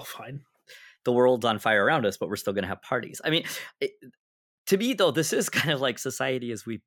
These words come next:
Speaker 2: been. You know, we've been in a collective <laughs> trauma. And I, I, I mean, th-, there's a lot of good discussion about, you know, like, eh, you know, the,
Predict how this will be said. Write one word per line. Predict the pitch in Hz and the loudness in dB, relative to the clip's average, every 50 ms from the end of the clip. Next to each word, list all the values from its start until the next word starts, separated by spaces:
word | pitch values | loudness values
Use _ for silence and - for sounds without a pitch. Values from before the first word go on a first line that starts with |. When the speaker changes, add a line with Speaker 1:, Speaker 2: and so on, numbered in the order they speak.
| _ | _
Speaker 2:
been. | - 165 190 - 135 - - - - _ _ | -4 -2 -2 -2 -6 -10 -14 -20 -20 _ _
You | - 120 | -2 -2
know, | 117 110 | -2 0
we've | 110 135 165 175 - - 113 | 0 0 -2 -2 -4 -4 0
been | 123 147 185 | 2 4 4
in | 190 156 | 4 2
a | 120 - | 0 0
collective | - - 110 101 - - 117 98 - | -2 0 -2 -2 0 -2 -10 -8 -8
<laughs> | |
trauma. | - - - 113 120 127 - - - - 214 - - - - - - - _ _ _ _ _ _ _ _ _ _ _ _ _ | -6 -2 0 0 0 -2 -4 -6 -6 -6 -6 -6 -8 -18 -16 -16 -16 -18 _ _ _ _ _ _ _ _ _ _ _ _ _
And | - 127 | -4 -2
I, | 143 156 147 139 - _ - - | 0 0 0 -2 -6 _ -6 -6
I, | 127 - - - - - | -6 -6 -6 -16 -8 -6
I | 147 | -2
mean, | 143 147 135 117 | -2 -2 0 -2
th-, | 139 - _ _ _ _ _ _ _ _ _ _ _ _ _ _ _ _ | -4 -6 _ _ _ _ _ _ _ _ _ _ _ _ _ _ _ _
there's | - 143 165 139 | -2 0 2 2
a | 117 | 2
lot | 104 120 151 165 156 143 | 2 2 2 2 2 2
of | 123 - | 0 0
good | 139 131 | -2 -2
discussion | 120 127 - - 151 - - 135 | -2 -2 -4 -4 -4 -4 -2 -4
about, | 120 104 | -2 0
you | 127 120 | 0 2
know, | 123 | 2
like, | 120 117 - | 2 2 0
eh, | 131 - - 120 120 117 117 113 101 _ _ _ _ - | -2 -2 0 0 0 0 0 -2 -4 _ _ _ _ -6
you | 127 113 | 0 2
know, | 113 107 101 | 4 4 2
the, | 85 104 98 | 2 0 -2